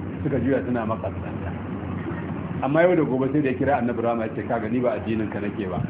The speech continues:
Wayannan mutanen tare ka gan mu tun kafin a haife ka. Amma ka har ka raba, ka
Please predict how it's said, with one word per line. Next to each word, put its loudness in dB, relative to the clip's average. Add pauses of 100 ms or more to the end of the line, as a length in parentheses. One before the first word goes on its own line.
(560)
Wayannan 2
mutanen 2
tare 0
ka -4
gan 0
mu -2 (100)
tun 2
kafin 0
a -2
haife -2
ka. -6 (960)
Amma 2
ka 2
har 4
ka 0
raba, 2
ka 0